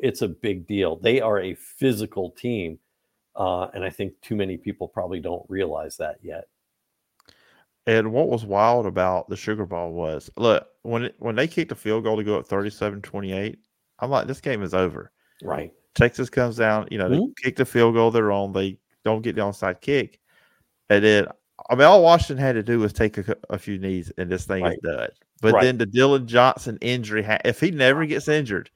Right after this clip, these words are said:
Speaker 2: what, Texas probably has twenty, twenty-five seconds at the
Speaker 1: Right.
Speaker 2: most.
Speaker 1: Right.
Speaker 2: But now they've got fifty,
Speaker 1: Right.
Speaker 2: completely changed.
Speaker 1: It
Speaker 2: And,
Speaker 1: did.
Speaker 2: and then we almost saw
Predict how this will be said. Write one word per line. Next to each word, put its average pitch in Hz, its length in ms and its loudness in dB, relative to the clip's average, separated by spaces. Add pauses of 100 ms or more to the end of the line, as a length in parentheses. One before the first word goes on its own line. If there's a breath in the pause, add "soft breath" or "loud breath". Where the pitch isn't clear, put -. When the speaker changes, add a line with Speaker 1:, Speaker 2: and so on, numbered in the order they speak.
(340 soft breath)
Speaker 2:
what, 131 240 4
Texas 131 360 -2
probably 117 300 -4
has 117 280 -6
twenty, 127 540 -8
twenty-five 135 560 -6
seconds - 420 -10
at - 160 -14
the 104 100 -12
Speaker 1:
Right. 98 220 0
Speaker 2:
most. - 240 -8 (260)
Speaker 1:
Right. 82 300 -12
Speaker 2:
But 113 160 4
now 135 160 6
they've 156 200 -2
got 131 220 0
fifty, 110 600 -4 (360)
Speaker 1:
Right. 82 140 -4
Speaker 2:
completely 135 500 -2
changed. 123 600 -4
Speaker 1:
It 107 140 2
Speaker 2:
And, 104 100 0
Speaker 1:
did. 98 260 4 (640 soft breath)
Speaker 2:
and 120 160 6
then 117 200 4
we 180 160 4
almost 127 480 2
saw 101 380 0